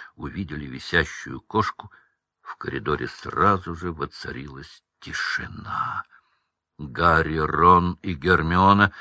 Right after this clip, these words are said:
оказались одни в центре круга.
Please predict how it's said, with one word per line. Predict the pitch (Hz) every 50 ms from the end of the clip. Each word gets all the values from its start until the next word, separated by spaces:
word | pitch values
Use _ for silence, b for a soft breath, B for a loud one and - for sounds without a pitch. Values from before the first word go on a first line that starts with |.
| B B B
оказались | B - 92 - 110 90 110 107 104 104 98 - -
одни | 110 107 101 87 92 104 113 113 113 110 104
в | - -
центре | - - 113 110 101 90 - - 101 92
круга. | - - 107 98 104 113 110 104 110 104